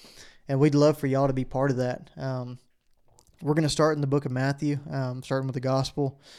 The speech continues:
and if there's questions, comments, or concerns, or input, or, or just whatever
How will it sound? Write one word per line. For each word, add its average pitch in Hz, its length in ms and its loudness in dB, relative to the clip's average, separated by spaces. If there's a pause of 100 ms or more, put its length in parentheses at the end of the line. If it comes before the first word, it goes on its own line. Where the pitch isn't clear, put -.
(340)
and 131 500 -2 (100)
if 143 180 -4
there's 143 360 0 (260)
questions, 156 440 2
comments, 151 440 -6
or 131 100 -12
concerns, 143 720 0
or 127 260 -4
input, 156 600 0
or, 131 240 -4 (260)
or 131 240 -4 (640)
just 160 300 -4 (640)
whatever 160 440 0